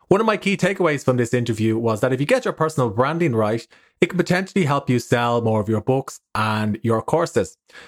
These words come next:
And I'm specifically interested in how personal branding can help people create digital products and services that others will buy and get value from.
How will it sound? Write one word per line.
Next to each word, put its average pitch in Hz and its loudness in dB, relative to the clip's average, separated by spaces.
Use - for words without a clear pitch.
And 147 4
I'm 165 4
specifically 208 0
interested 151 0
in 110 0
how 127 0
personal 131 0
branding 120 -2
can 113 -2
help 160 -2
people 120 2
create 107 -4
digital 147 0
products 123 0
and 110 0
services 104 0
that 98 -2
others 117 0
will 101 -2
buy 170 2
and 127 -2
get 120 0
value 113 0
from. 135 0